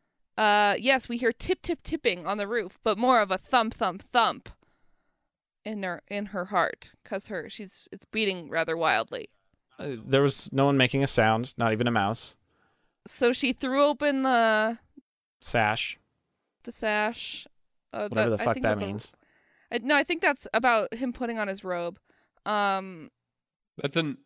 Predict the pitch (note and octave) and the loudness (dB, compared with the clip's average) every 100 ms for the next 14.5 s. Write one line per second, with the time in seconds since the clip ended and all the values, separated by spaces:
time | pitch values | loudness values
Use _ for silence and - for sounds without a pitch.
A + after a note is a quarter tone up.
0 | - C#3+ D3+ F3+ C#3+ B2+ B2 A#2 - A2 | -4 0 2 2 4 4 4 0 0 0
1 | A2 A2 A#2 _ _ _ _ _ _ _ | 0 -6 -10 _ _ _ _ _ _ _
2 | _ _ - A#2 C3 C3 - C#3+ C3 B2 | _ _ -10 0 4 4 4 2 4 2
3 | C3 A#2 A2+ - - A#2+ A#2 A2+ A2+ _ | 4 4 2 -4 -6 -4 -2 -2 -6 _
4 | - - - B2 - B2 A#2+ A2+ A2 A2 | -20 -16 -8 -8 -2 2 2 2 2 4
5 | G#2+ A2 G#2+ A2+ A2+ A2 G#2 - _ _ | 4 2 2 0 -2 -2 -6 -12 _ _
6 | _ _ _ C4 A#3+ D#4+ D4 - F4+ C#4+ | _ _ _ -2 4 4 4 2 4 4
7 | F#4 G4 E4+ C#4 D4+ C#4 - C4+ A#3 A#3 | 4 0 0 0 2 0 0 2 4 4
8 | - C#4+ A3 G#3+ - A3+ G#3 F#3+ G3+ A#3 | 2 2 4 2 0 2 4 2 0 -4
9 | - A3 G#3+ G#3+ A#3 G3 G3 A3 A3 G3 | -4 -2 2 2 2 0 0 -2 0 2
10 | F#3+ - A3+ G3+ A3+ G3 G3 F#3+ F#3+ F#3 | 2 -4 -14 -6 -4 -2 -4 0 2 2
11 | - A3 _ - G3 F#3+ F#3 E3+ F3 - | 0 -12 _ -14 -6 -2 0 0 -4 -8
12 | F3 - F3 F3+ G3 _ _ _ _ - | -12 -10 -10 -10 -14 _ _ _ _ 2
13 | G#3 G3+ A3 C#4+ C#4 C#4+ - B3+ B3+ B3 | 4 4 2 0 2 2 4 4 4 2
14 | A3+ A3 - A#3+ | 2 2 2 -2